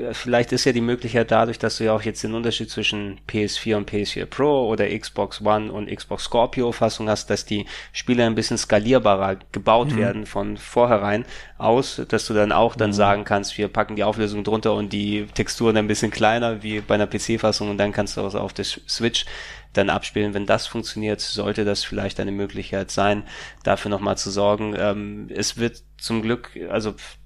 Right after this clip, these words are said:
Speaker 1: ja, wir wissen noch nicht, wie nah die Technik dran ist an P S vier und Xbox One, zumindest was ja so die Baseline sein sollte für das hier, dass du nicht einen Fall hast wie bei der Wii, dass du auf der Wii die P-S-P-Version dann bekommst.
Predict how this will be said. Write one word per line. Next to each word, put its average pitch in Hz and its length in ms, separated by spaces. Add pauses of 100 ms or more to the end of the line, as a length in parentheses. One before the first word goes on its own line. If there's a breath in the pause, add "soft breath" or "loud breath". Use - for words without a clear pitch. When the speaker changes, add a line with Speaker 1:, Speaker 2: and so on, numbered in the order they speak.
Speaker 1:
ja, 104 180
wir 107 100
wissen 107 180
noch 104 80
nicht, 101 180
wie 101 80
nah 104 280
die 117 120
Technik 113 360
dran 110 220
ist 107 180
an 101 140
P 101 140
S 98 100
vier 101 120
und 101 120
Xbox - 320
One, 107 140
zumindest 104 360
was 101 140
ja 101 60
so 98 120
die 98 160
Baseline 107 600
sein 104 240
sollte 104 260
für 101 120
das 98 200
hier, 104 240 (400 loud breath)
dass - 140
du 107 80
nicht 110 200
einen 110 80
Fall 104 220
hast 101 180
wie 104 60
bei 101 120
der 98 200
Wii, 104 140
dass 101 240
du 101 200 (220 loud breath)
auf 107 180
der 101 200
Wii 104 100
die 104 120
P-S-P-Version 101 1000
dann 98 180
bekommst. 98 480